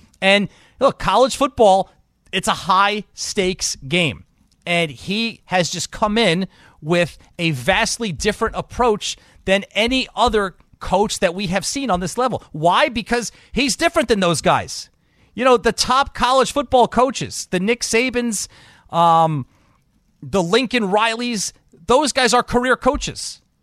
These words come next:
They come up through the ranks as assistants, as coordinators, get some experience in the N F L as a coordinator, take over a college program, and you are the king of your kingdom.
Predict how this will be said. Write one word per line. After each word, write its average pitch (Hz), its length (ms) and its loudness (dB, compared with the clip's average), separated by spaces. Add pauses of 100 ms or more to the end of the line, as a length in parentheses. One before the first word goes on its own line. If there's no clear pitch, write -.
(280)
They 202 300 0
come 233 340 0
up 254 240 0
through 240 120 -4
the 208 120 2
ranks 196 580 0 (920)
as 165 180 0
assistants, 254 680 -2
as 165 260 -2
coordinators, 254 960 0 (300)
get 170 140 -6
some 175 140 -6
experience 185 580 -2
in 165 100 -4
the 147 120 -2
N 185 80 2
F 160 160 0
L 269 160 4
as 240 140 2
a 233 40 0
coordinator, 233 720 2 (220)
take 208 260 0
over 170 260 2
a 151 60 -2
college 180 480 0
program, 247 540 4 (240)
and 190 180 -2
you 240 140 2
are 240 80 6
the 185 120 -2
king 277 520 -2
of 190 200 -2
your 226 200 2
kingdom. 220 500 -4